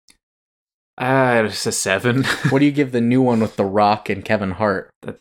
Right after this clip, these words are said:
Speaker 1: three?
Speaker 2: Okay. Um,
Speaker 1: I haven't
Speaker 2: he's,
Speaker 1: seen it, but
Speaker 2: he also
Speaker 1: I would
Speaker 2: did
Speaker 1: guess.
Speaker 2: Iron Man one and two,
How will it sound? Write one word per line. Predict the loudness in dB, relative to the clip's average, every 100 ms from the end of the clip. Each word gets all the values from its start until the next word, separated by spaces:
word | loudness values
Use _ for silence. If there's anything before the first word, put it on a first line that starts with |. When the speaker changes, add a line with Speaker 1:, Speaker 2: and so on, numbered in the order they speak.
| -8
Speaker 1:
three? | -6 -2 0 2
Speaker 2:
Okay. | 0 -4 -12 -18 _ _ -20 -20 -10 0
Um, | 2 4 2
Speaker 1:
I | 2
haven't | 0
Speaker 2:
he's, | 0
Speaker 1:
seen | -2 0
it, | 0 -2
but | -4 -8 -10 _
Speaker 2:
he | 0
also | 0 0 2
Speaker 1:
I |
would | 4
Speaker 2:
did | 4
Speaker 1:
guess. | 2 -4 -10 -2
Speaker 2:
Iron | 0 2 2
Man | 4 4 2
one | 2 0
and | -2 0 0
two, | 0 0 2 0